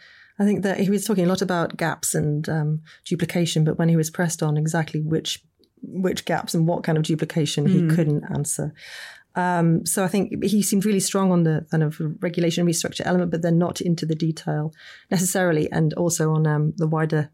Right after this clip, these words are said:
Speaker 1: um, nature and air quality. We'll come to that in a minute. So what does he think about, um, the review? So defra is reviewing its arm length bodies. Um, obviously that includes the Environment Agency. And what has he said about that?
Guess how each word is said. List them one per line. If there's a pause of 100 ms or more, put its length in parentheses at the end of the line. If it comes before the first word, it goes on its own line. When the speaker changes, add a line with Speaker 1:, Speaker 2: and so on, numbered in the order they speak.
(340)
Speaker 1:
um,
nature
and
air
quality.
We'll
come
to
that
in
a
minute. (300)
So
what
does
he
think
about,
um,
the
review? (160)
So
defra
is
reviewing
its
arm
length
bodies. (520)
Um,
obviously
that
includes
the
Environment
Agency. (380)
And
what
has
he
said
about
that?